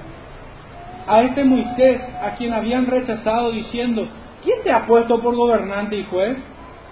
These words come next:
a este le envió Dios como gobernante y libertador por mano del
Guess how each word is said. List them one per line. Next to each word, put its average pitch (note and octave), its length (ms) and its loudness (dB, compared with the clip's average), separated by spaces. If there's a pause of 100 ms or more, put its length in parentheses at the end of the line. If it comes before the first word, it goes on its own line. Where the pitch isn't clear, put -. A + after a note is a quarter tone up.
(120)
a A3 220 6
este C#4 260 4
le C4+ 140 6
envió A#3+ 340 4
Dios A#3+ 400 0
como A#3 220 0
gobernante A3+ 580 0
y A#3+ 40 -4
libertador A3+ 760 -2
por A3 160 -2
mano G#3+ 300 -2
del G#3 180 0